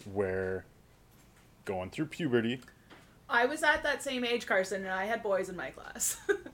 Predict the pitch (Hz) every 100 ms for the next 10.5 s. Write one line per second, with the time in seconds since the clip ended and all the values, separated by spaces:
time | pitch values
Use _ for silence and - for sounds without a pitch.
0 | - - 403 170 180 - 202 156 147 139
1 | - 143 185 208 127 156 220 226 165 156
2 | 160 147 117 - 120 160 175 151 143 123
3 | 104 107 127 139 151 - - 113 110 110
4 | - - 120 120 110 120 117 104 110 104
5 | 101 95 - 117 104 101 104 104 101 -
6 | 101 101 104 160 117 120 120 135 180 131
7 | 120 143 139 123 120 117 - - - -
8 | - - - - - - - - 123 110
9 | 117 117 127 143 160 143 120 120 117 131
10 | 180 165 165 180 196